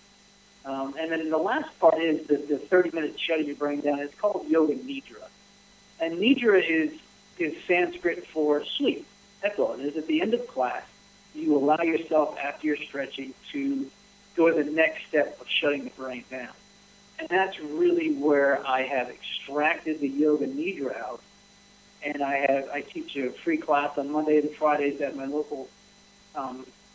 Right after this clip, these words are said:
um, V A clinic. And that's where it is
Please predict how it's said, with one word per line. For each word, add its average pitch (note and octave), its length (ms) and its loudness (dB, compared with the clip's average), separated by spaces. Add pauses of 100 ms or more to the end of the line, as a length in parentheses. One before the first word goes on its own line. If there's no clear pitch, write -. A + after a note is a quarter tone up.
(180)
um, C#3+ 220 -6
V D#3+ 200 4
A E3+ 200 2
clinic. B2 260 -10 (840)
And D3+ 180 -2
that's F#3 260 0
where F3 220 6
it D#3+ 300 -2
is D3 400 2